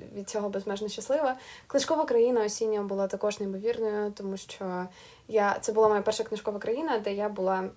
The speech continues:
з людьми з цієї сфери також, і це було так прикольно. Так. Тому, та, за цей рік було дуже багато всього,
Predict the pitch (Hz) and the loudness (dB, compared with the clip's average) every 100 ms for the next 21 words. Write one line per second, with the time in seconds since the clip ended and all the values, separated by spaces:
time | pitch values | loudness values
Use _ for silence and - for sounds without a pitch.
0 | _ _ _ _ - - _ - 233 202 | _ _ _ _ -20 -20 _ -8 -4 0
1 | 214 208 208 196 - 202 202 190 190 - | 2 4 2 0 -4 -2 0 0 0 0
2 | 196 190 190 - 254 359 - - - - | 0 0 -4 -2 0 0 -6 -14 -18 -18
3 | - - 214 233 214 214 202 - 208 202 | -16 -12 -2 -2 0 -4 -4 -10 -12 -10
4 | 196 202 - _ _ _ _ _ - - | -12 -12 -18 _ _ _ _ _ -20 -20
5 | _ - - - - - - - - - | _ -16 -16 -16 -20 -20 -20 -20 -14 -14
6 | - - _ - - - - - - 233 | -16 -20 _ -20 -20 -20 -20 -20 -8 -2
7 | 240 254 254 247 226 - - - - - | -2 0 -2 -4 -6 -12 -16 -14 -8 -6
8 | 208 208 262 262 233 214 190 196 185 185 | -6 -2 0 0 0 -2 -2 -6 -6 -8
9 | 190 196 - | -10 -14 -14